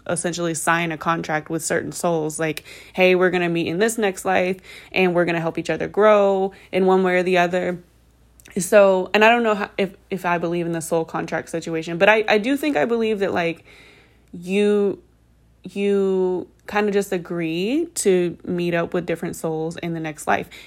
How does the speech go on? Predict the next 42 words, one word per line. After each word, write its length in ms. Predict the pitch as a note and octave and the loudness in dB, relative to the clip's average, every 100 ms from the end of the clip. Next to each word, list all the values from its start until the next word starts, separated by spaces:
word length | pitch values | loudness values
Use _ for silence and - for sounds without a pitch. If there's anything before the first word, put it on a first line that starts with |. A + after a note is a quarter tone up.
| - | 0
And 180 | A#3 A#3 | 2 4
do 140 | C#4 | 2
we 140 | D4+ D4+ | 4 4
always 500 | A#3+ C4+ C4 A#3+ G3+ - | 4 2 2 -2 -6 -4
meet 280 | G3+ G#3+ | 0 2
up 200 | G3+ A3+ | 2 2
in 100 | G#3 | 0
every 300 | F#3 G3 D4 | 0 0 0
lifetime 540 | B3 - - - - - _ | -2 -4 -6 -10 -12 -12 _
too? 280 | - C#4 A3 | -6 -2 -2
Maybe 300 | F3 F#3+ G#3 | 0 0 2
you 160 | G#3+ G3+ | 0 -2
don't 260 | F#3 G3+ | 0 -2
always 360 | G3+ F#3+ F3+ E3+ | -2 -2 -2 -2
meet 220 | F3+ F#3 | -2 0
up 180 | F#3 F#3 | -2 -4
with 100 | F3 | -6
these 180 | E3 E3 | -8 -6
same 240 | F3 E3+ | -6 -6
souls 280 | E3 F3 E3+ | -6 -6 -6
in 100 | E3 | -6
every, 260 | D#3+ E3 E3 | -8 -8 -8
in 160 | F3 F3+ | -4 -4
every 220 | D#3+ E3+ | -4 0
lifetime. 440 | A3+ E4+ - - - | 0 0 -8 -12 -6
I 100 | - | 0
don't 120 | F#4+ F4 | 2 4
know. 240 | C4 - _ - - _ _ - _ _ _ _ | 2 0 _ -20 -20 _ _ -20 _ _ _ _
Also, 360 | - A3 G#3+ A3+ | 0 0 4 4
I 140 | F3+ | 4
just 220 | F#3 F3+ F#3 | 2 -2 -2
wanna 180 | F3+ | -4
say 200 | F3 F3 E3 | -2 -2 0
I 140 | F3+ | 0
am 160 | F#3 F3+ | -2 -2
recording 380 | F3 F3+ F3 | -4 -4 -2
on 80 | E3+ | -4
my 120 | E3 | -6
phone 460 | D#3+ F#3 F#3 F3+ F3+ | -4 -4 -2 -2 -6
and 520 | - E3+ E3 D#3+ E3 - | -6 -6 -4 -6 -8 -6
I'm 160 | E3+ | -6
in 320 | F3 F#3 F#3 | -4 -4 -6